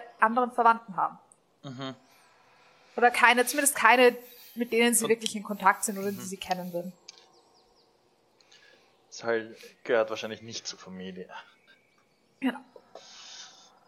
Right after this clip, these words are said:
Speaker 2: Okay. Ja, ich werd das Schloss trotzdem zuerst fertig machen, weil da, dafür bin ich hergekommen.
Speaker 1: Klar.
Speaker 2: Ähm,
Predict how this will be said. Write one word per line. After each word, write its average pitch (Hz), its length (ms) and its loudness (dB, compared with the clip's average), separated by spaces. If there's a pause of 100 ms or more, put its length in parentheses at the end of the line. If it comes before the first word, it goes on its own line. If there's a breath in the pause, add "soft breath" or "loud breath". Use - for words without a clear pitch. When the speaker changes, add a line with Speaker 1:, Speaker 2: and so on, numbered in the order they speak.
(840)
Speaker 2:
Okay. 104 280 -8 (1400 soft breath)
Ja, 139 120 4
ich 139 80 2
werd 202 120 8
das 208 100 4
Schloss 165 220 4
trotzdem 127 540 -4 (400)
zuerst 120 300 2
fertig - 320 4
machen, 110 280 -2
weil 101 160 2
da, - 340 -12 (140)
dafür - 240 -2
bin 104 160 -16
ich - 100 -10
hergekommen. 98 500 -6 (640 loud breath)
Speaker 1:
Klar. 110 380 2
Speaker 2:
Ähm, 320 60 8